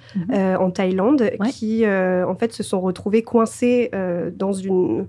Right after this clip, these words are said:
Speaker 1: Exact, ouais.
Speaker 2: dans une
Speaker 1: Dans une
Speaker 2: grotte
Speaker 1: grotte, ouais.
Speaker 2: souterraine sous-marine. Euh, et en fait il y a plein de gens de partout dans le monde qui se sont, enfin surtout en Angleterre je crois, mais qui sont allés les, les chercher, les retrouver.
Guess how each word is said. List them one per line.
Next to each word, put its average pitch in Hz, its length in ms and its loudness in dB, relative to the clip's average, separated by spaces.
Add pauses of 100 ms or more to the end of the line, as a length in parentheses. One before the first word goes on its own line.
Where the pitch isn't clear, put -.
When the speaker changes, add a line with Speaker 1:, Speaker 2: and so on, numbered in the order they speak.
(240)
Speaker 1:
Exact, 165 480 -10
ouais. 214 100 -8
Speaker 2:
dans 208 80 2
une 202 180 0
Speaker 1:
Dans 202 60 2
une - 60 4
Speaker 2:
grotte - 180 2
Speaker 1:
grotte, 165 120 -4
ouais. 208 40 -8
Speaker 2:
souterraine 190 720 -2
sous-marine. 196 640 0 (160)
Euh, 185 480 0 (120)
et 196 120 0
en 190 80 -2
fait 214 320 -4
il - 20 -4
y 185 40 -2
a 170 40 -4
plein 254 420 2
de 214 160 0
gens 202 380 -2
de 185 140 -6
partout 196 480 -6
dans 196 100 0
le 190 100 0
monde 214 280 -2
qui - 180 -20
se - 160 -16
sont, 202 460 -4 (240)
enfin 190 140 -6
surtout 190 260 -2
en 202 100 2
Angleterre 196 460 -4
je - 60 -20
crois, 285 140 -10 (400)
mais 190 280 -2
qui 196 180 -8
sont 190 480 0
allés 202 260 4
les, 185 560 -2
les 208 160 2
chercher, 180 500 -2
les 196 120 -2
retrouver. 202 580 -2